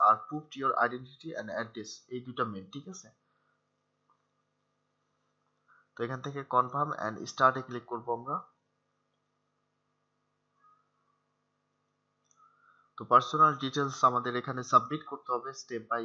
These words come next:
step। তো এখানে প্রথমে আমাদের চাইছে email address, তো এখানে what will do this details,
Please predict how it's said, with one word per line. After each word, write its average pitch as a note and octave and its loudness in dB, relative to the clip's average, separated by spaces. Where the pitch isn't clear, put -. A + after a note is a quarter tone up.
step। - -18
তো A#2+ -6
এখানে B2+ -2
প্রথমে C3 -2
আমাদের B2 4
চাইছে B2 -4
email C3+ -10
address, C#3+ -10
তো A2 -10
এখানে A#2+ -6
what A#2 2
will A2+ -8
do A2+ -10
this B2+ -14
details, A2 -12